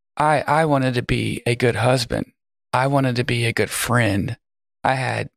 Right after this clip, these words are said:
young kids. I wanted to be a good father. And, um,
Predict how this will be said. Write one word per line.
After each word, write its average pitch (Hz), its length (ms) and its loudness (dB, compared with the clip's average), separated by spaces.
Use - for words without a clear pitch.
young 135 340 2
kids. 120 640 2
I 123 100 2
wanted 123 300 2
to 120 60 4
be 123 160 2
a 110 80 2
good 104 180 0
father. 101 720 0
And, 120 340 2
um, 113 380 -2